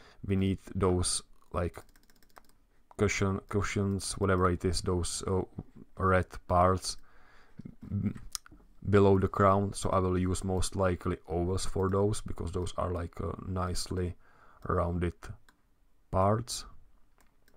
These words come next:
And just duplicate it for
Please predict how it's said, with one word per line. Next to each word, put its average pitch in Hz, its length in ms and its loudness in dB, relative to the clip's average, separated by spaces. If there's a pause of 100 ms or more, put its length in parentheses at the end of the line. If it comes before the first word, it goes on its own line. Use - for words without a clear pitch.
(1700)
And 98 100 -8
just 87 180 -4
duplicate 87 540 -2
it - 160 -10
for 87 400 -4